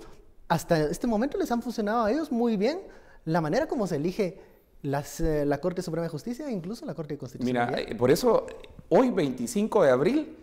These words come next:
Speaker 2: creo que es muy importante el lanzamiento que hacen. Y la fecha tenía que ser hoy.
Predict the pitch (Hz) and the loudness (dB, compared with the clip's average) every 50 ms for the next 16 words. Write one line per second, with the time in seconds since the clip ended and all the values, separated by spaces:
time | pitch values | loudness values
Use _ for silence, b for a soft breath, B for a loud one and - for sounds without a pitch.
0 | B B B B B - - - 175 170 170 180 170 160 170 165 170 165 165 147 | B B B B B 0 6 8 8 8 8 6 4 4 6 4 4 4 4 2
1 | 123 123 143 143 147 160 151 139 127 113 113 107 107 113 110 - 117 - 117 123 | 2 4 4 2 4 2 2 2 2 0 0 -2 -2 -2 -2 -4 -2 0 0 0
2 | 131 - - - - - - - _ _ _ _ - - - - - - 123 123 | 0 0 -4 -4 -6 -8 -14 -20 _ _ _ _ -20 -20 -20 -20 -10 -4 0 4
3 | 127 123 120 - 147 160 147 - - 160 - - - 123 127 143 139 131 - - | 4 4 6 6 4 4 4 2 -2 -2 -2 -4 -4 0 0 0 0 0 -2 -2
4 | - 165 185 170 120 | -2 0 0 0 -2